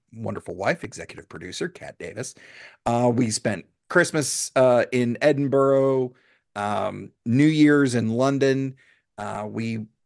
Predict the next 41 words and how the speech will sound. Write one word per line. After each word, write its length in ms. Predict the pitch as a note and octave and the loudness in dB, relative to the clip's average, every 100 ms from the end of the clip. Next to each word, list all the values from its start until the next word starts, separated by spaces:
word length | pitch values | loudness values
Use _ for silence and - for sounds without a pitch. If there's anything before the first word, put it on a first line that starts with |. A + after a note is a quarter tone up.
| - | -4
went 220 | B2 B2 | -2 -2
to, 380 | - A#2 A2 G#2 | -4 -2 -2 -4
uh, 240 | F#2+ F#2 F#2+ | -4 -6 -4
Wales 840 | G#2 D3+ D#3 D3+ D3+ D#3 C3+ - - | 4 6 8 8 6 2 -2 -10 -8
and 500 | G#2+ G2+ G2+ G#2+ G#2 | -6 -4 -4 -6 -10
explored 640 | F#2+ - - B2 A#2 G2+ | -8 -8 -2 2 2 0
Cardiff 500 | - D3 D3 D3 C#3+ | -2 2 4 4 2
for 440 | - - - B2 | -4 -18 -4 -2
all 140 | A2 A2+ | -2 -2
you 100 | G#2+ | -4
Doctor 340 | F#2+ G2+ A#2 | -4 -4 -4
Who 180 | F#2 D#3+ | 2 2
fans. 500 | C#3+ D#3 D3 D3+ C3 | 2 -2 0 -2 -4
It 80 | G#2 | -8
was 140 | F2+ | -8
amazing. 640 | F#2+ A2+ D#3+ E3 C4 E3 - | -2 4 6 6 4 0 0
<laughs> 40 | D#4 - A3 - - - | -2 0 -6 -6 -20 -6
And 180 | - C#3+ | -2 0
then 120 | C#3+ | 2
we 140 | C#3 C#3 | 4 2
actually 300 | B2+ - B2+ | 2 -2 -4
stayed 400 | - - C3 C3 | -2 2 2 2
in 100 | A2 | -2
a 60 | |
castle 800 | G#2+ - B2 C3 - C3 C3 B2+ _ _ _ | -8 -6 -4 -4 -4 -4 -4 -6 _ _ _
in 180 | B2+ B2 - | -4 -2 -2
Ireland 640 | A2+ A#2 A#2+ A#2 A#2 A#2 | -2 0 0 0 -2 -4
for 180 | - A2+ | -4 -4
a 40 | |
few 200 | A2 A#2+ | -4 -4
days 300 | A2+ A2 A2 | -2 0 -2
before 320 | G#2+ G#2 G#2+ | -6 -8 -8
coming 260 | G2+ G2+ G2 | -8 -12 -12
back 240 | F2+ F#2+ | -14 -14
home. 300 | - G2 F#2+ - _ - - | -14 -12 -14 -16 _ -20 -14
But, 380 | A2 C#3 C3 B2+ - | 0 4 6 4 2
uh, 300 | B2+ B2+ A#2 | 2 2 0
all 160 | - A3+ | -2 -2
that 180 | A3 - | -4 -6
to 100 | C3 | -10
say, 480 | - E3+ D3+ B2 | -2 0 2 0